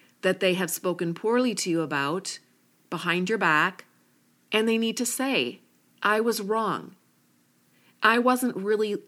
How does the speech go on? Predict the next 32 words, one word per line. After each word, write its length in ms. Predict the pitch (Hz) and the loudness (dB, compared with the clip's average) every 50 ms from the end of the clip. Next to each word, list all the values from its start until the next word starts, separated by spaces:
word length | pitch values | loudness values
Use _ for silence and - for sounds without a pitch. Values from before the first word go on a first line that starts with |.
| _ _ _ _ - | _ _ _ _ 0
understanding 1080 | 208 208 202 190 180 175 - - - 214 220 226 226 220 180 165 156 147 143 151 - - _ _ _ _ | 0 0 2 0 -2 -2 -4 -4 -4 -4 -4 -2 -4 -2 -2 -2 -2 -2 -4 -6 -8 -12 _ _ _ _
or 200 | - 190 190 180 | 2 2 2 2
respecting 960 | 165 175 175 - - - - 226 233 240 - - - 165 151 143 139 139 147 - _ - | 0 0 -2 -2 -2 -2 0 -2 -4 -4 -6 -8 -6 -4 -4 -4 -4 -6 -8 -12 _ -8
the 120 | 208 208 | -8 -8
fact 320 | 202 - 196 165 170 - | -4 0 0 0 0 0
that 180 | 185 180 175 - | -4 -6 -4 -2
this 260 | 208 220 233 226 - | -2 -2 -2 -4 -8
person 520 | - - 185 170 170 165 - 175 165 170 180 | -6 -4 -4 -4 -4 -4 -4 -4 -4 -4 -4
had 260 | 175 175 175 175 196 | -2 0 0 0 0
a 60 | 196 | -2
different 300 | 185 202 196 214 208 185 | -4 -4 -6 -6 -8 -6
perspective 600 | - 254 247 - - 269 262 269 - 220 190 180 | -6 -6 -6 -4 -4 -6 -6 -4 -2 -4 -4 -4
from 240 | - - 160 156 147 | -4 -6 -4 -4 -4
me 280 | 135 113 85 73 - _ - | -4 -6 -8 -10 -14 _ -2
and 200 | - 226 233 226 | -2 0 0 0
that 160 | 247 226 - | 0 -2 -2
this 180 | - 254 254 - | -2 -4 -4 -4
person 380 | - 277 262 254 262 269 262 | -4 -2 -2 -2 -2 -4 -4
has 320 | 262 247 269 254 262 254 - - | -2 0 0 0 0 0 0 0
a 140 | 262 269 | 0 0
right 640 | 262 233 240 254 277 277 262 202 - - - - - _ _ _ _ _ _ _ - | 0 -2 -2 -2 -2 0 0 -2 -4 -4 -6 -10 -10 _ _ _ _ _ _ _ -10
to 100 | - 214 | -8 -4
have 160 | 214 202 180 | -2 -2 -2
a 60 | 185 | -2
different 400 | 165 180 160 - 175 165 160 - | -2 -2 -2 -2 -4 -6 -6 -6
perspective 520 | 170 170 160 - - 170 156 - 170 156 - | -8 -8 -6 -4 -4 -6 -4 -4 -8 -8 -8
from 240 | - 170 151 151 | -6 -6 -4 -4
me. 280 | 147 131 92 82 92 - _ _ _ _ _ - - - - - - - | -4 -4 -6 -8 -12 -16 _ _ _ _ _ -20 -20 -20 -20 -16 -6 -2
And 240 | 208 214 214 202 208 - | 0 2 0 0 0 2
I 540 | - 208 208 220 220 233 240 247 247 - - _ _ _ _ _ _ _ _ _ _ _ - | 2 4 4 4 4 2 2 2 0 -2 -6 _ _ _ _ _ _ _ _ _ _ _ -2
am 200 | 214 220 220 214 | -2 0 0 -2
sorry 840 | - - - - 226 233 247 247 220 190 165 160 156 160 175 170 | -4 -4 -2 -2 -2 0 0 0 2 2 2 2 2 0 -2 -6